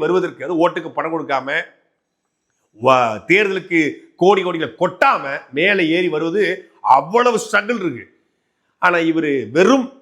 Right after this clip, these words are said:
திரை பின்பலத்தை வச்சுக்கிட்டு ஒரே தேர்தலை அடிச்சு எழுபது சீட்டை பிடிச்சிருவாருன்னு சொல்றது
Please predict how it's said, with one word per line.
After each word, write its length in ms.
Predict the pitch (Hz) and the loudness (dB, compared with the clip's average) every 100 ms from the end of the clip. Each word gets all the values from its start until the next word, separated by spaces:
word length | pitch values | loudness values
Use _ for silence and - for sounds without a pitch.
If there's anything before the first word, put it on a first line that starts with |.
| _ - | _ -2
திரை 180 | 170 240 | 0 0
பின்பலத்தை 520 | 226 190 190 180 - 127 | 0 -4 -2 -4 -4 -6
வச்சுக்கிட்டு 460 | 123 170 135 127 110 143 139 175 | -6 -8 -8 -8 -8 -8 0 2
ஒரே 260 | 214 262 277 214 | 6 4 4 0
தேர்தலை 340 | 190 196 226 156 | -4 -2 0 2
அடிச்சு 400 | 175 208 - 160 143 202 - _ | 0 -2 -6 -4 -4 -6 -8 _
எழுபது 340 | 151 196 254 208 | 0 2 2 -2
சீட்டை 220 | 214 208 | -4 -2
பிடிச்சிருவாருன்னு 600 | 156 180 190 190 180 175 156 | -2 -4 -2 0 0 -4 -10
சொல்றது 340 | 147 127 117 | -12 -10 -6